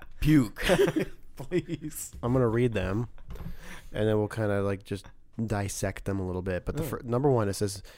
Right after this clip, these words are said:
Speaker 3: and this is all caps, so it's like, "Make sure your kids' costumes fit well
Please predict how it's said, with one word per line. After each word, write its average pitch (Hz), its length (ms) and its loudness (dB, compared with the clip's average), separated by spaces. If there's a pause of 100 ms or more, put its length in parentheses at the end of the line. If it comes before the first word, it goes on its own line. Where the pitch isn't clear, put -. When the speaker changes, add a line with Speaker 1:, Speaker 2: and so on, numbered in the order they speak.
(240)
Speaker 3:
and 107 100 0
this 107 100 -2
is 101 60 -6
all 110 180 4
caps, 95 380 -2
so - 140 -4
it's - 140 -4
like, 98 140 0
"Make 117 340 4
sure 113 360 2
your 113 260 2
kids' 104 520 0
costumes 104 640 -2
fit - 480 0
well 107 540 0